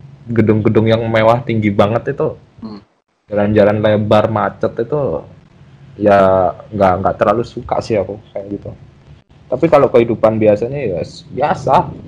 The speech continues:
Speaker 1: Ya asik aja Jakarta, sama aja sih sama tempat-tempat lain.
Speaker 2: Hmm. Berarti kamu nggak cocok metropolitan gitu maksudnya? Maksudnya kamu kehidupan
Speaker 1: Hmm.
Speaker 2: metropolitan nggak, nggak
Speaker 1: Nggak.
Speaker 2: terlalu suka lah ya?
Speaker 1: Nggak, nggak terlalu suka aku emang hidup metropolitan.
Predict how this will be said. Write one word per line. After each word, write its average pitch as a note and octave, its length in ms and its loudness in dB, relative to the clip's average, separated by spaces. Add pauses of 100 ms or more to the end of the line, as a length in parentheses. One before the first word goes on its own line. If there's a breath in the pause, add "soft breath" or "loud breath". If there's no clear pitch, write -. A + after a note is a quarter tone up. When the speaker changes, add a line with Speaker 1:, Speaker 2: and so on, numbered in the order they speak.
(140)
Speaker 1:
Ya A2+ 320 4
asik E3 240 -6
aja B2+ 240 -2
Jakarta, E2+ 320 0
sama F#2 400 -2
aja F#2+ 80 -10
sih G2+ 160 -12
sama F#2 400 -8
tempat-tempat F2+ 480 -8
lain. F2+ 240 -6 (680)
Speaker 2:
Hmm. G#2+ 220 -8 (840 loud breath)
Berarti G#2+ 160 0
kamu B2+ 320 0
nggak G2 160 2
cocok G#2+ 380 -4
metropolitan G2+ 800 -4
gitu G2 180 -12
maksudnya? - 380 -18 (100)
Maksudnya A2+ 380 -4
kamu A2+ 400 -4
kehidupan A2 400 -2
Speaker 1:
Hmm. - 80 -20
Speaker 2:
metropolitan G2+ 480 -18
nggak, F#2+ 180 -4
nggak - 880 -20
Speaker 1:
Nggak. G#2+ 160 6
Speaker 2:
terlalu A2 260 6
suka - 300 -2
lah G#2 100 6
ya? G2 180 -2 (440)
Speaker 1:
Nggak, G2+ 260 -4
nggak E2 140 -8
terlalu G2 260 -4
suka F#2+ 220 -8
aku D#2+ 160 -10
emang E2+ 260 -14
hidup F2 160 -10
metropolitan. E2+ 600 -10